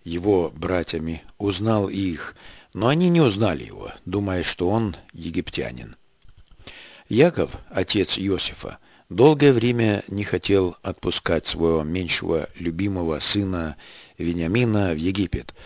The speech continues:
опасаясь, чтобы он не погиб. Но так как голод усиливался, а его сыновья не могли явиться перед лицо Иосифа без Вениамина,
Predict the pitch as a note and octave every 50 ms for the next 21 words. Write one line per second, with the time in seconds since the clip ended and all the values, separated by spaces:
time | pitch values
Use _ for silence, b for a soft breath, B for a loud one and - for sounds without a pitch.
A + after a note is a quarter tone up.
0 | B B B B - F#2 - - G#2 G#2+ - - D3 C#3+ C3+ A2+ - - - -
1 | A2+ A2 G#2 G2+ G#2+ A2+ G#2+ G2+ G2 G2+ G2+ - F#2+ F#2+ F#2 E2 C2 - - -
2 | - - _ _ _ _ b b b b b b _ - G2+ G#2+ G#2 - - D#3+
3 | D3+ - - E2+ D#2 D#2 E2 G#2 B2+ A#2+ G2 E2+ D#2+ - - - - F2+ - -
4 | G#2 G#2 G2+ G2 D#2+ C2+ B1+ - - - - - - B B B B B B B
5 | B - F2 F2+ F#2 G2+ A#2 A#2 - - G2+ G2+ G#2 G2+ G2+ G#2+ A2 G2+ F#2 D#2
6 | - - - - F#2+ F#2+ G#2 G#2+ G#2 G2 F2 D#2 D#2 E2 F2 F2+ F2 F2+ G2+ G2+
7 | F2+ F2 - E2 F2+ F#2+ F#2+ G#2 G2+ - - F2+ D#2+ - F2+ E2+ E2 E2 F2 F2
8 | F2 - - G#2 F#2+ F2 F2 F2+ F2 - - - - D#2+ D2+ C#2 D#2 F#2 G#2 G2
9 | E2+ - - - - F2 E2+ F2 F2 F2 E2 D#2+ E2 F#2+ A2 G#2+ G#2 A2+ A2